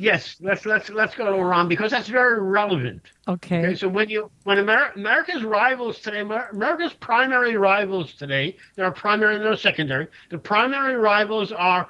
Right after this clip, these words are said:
Speaker 1: obviously China, Russia, and, and Iran. I'm not putting them in any particular order.
Speaker 2: North
Speaker 1: There are
Speaker 2: Korea?
Speaker 1: secondary countries as well, like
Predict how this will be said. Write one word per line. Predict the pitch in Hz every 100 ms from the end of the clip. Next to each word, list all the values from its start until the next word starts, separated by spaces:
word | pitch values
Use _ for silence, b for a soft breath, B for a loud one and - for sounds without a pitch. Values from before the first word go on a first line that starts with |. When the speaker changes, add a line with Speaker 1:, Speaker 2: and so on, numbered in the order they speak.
| _
Speaker 1:
obviously | 170 190 202 190 196 190 b b -
China, | - 196 220 226
Russia, | 196 196 202 202 190
and, | 185 185 190
and | 165 175
Iran. | 190 160 131 165 339 - _ _ _ _ _
I'm | 160
not | 180 202
putting | 233 220
them | 208 202
in |
any | 185 196
particular | 202 190 185 - 190
order. | 143 135 135
Speaker 2:
North | 202 214 214 -
Speaker 1:
There | 302
are |
Speaker 2:
Korea? | 220 226 247 302
Speaker 1:
secondary | 359 220 208
countries | 214 214 220 226 190
as | 185
well, | 220 277
like | 196 170